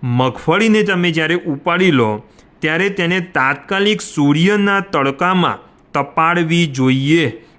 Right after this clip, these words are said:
જેથી ભેજ રહિત થાય અને ભેજ રહિત જગ્યાએ જ એનો સંગ્રહ કરવો જોઈએ જેથી આ ફૂગનો ચેપ એને લાગે નહીં. બીજું, રોગ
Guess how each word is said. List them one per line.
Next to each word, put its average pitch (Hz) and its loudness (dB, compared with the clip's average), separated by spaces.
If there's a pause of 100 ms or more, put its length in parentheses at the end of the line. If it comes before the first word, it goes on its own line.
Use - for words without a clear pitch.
જેથી 131 0
ભેજ 135 0
રહિત 147 0
થાય 160 -2 (600)
અને 165 0
ભેજ 143 0
રહિત 170 0
જગ્યાએ 143 -2
જ 196 -4
એનો 170 0
સંગ્રહ 147 0
કરવો 135 -2
જોઈએ 131 -2 (380)
જેથી 127 -2 (340)
આ 147 0
ફૂગનો 131 -2
ચેપ 147 -4
એને 131 -2
લાગે 110 0 (400)
નહીં. 131 -2 (1000)
બીજું, 156 2 (340)
રોગ 131 2